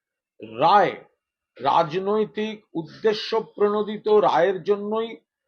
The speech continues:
আইনি জটে তাদের অধিকাংশের চাকরি আটকে আছে। ফলে এই যত তারা বিচার বিশ্লেষণ করে দেখবেন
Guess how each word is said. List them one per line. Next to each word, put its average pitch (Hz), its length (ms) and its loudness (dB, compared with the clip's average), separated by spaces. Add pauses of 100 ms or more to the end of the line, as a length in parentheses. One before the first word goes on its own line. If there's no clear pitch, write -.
আইনি 202 540 -2
জটে 165 480 2
তাদের 190 480 0 (180)
অধিকাংশের 185 720 -2
চাকরি 175 540 -4
আটকে 165 480 -2
আছে। 135 420 -4 (500)
ফলে 175 380 0 (400)
এই 214 420 0 (140)
যত 208 580 0 (180)
তারা 175 280 0
বিচার 185 420 0
বিশ্লেষণ 185 600 -6
করে 190 220 -2
দেখবেন 180 500 0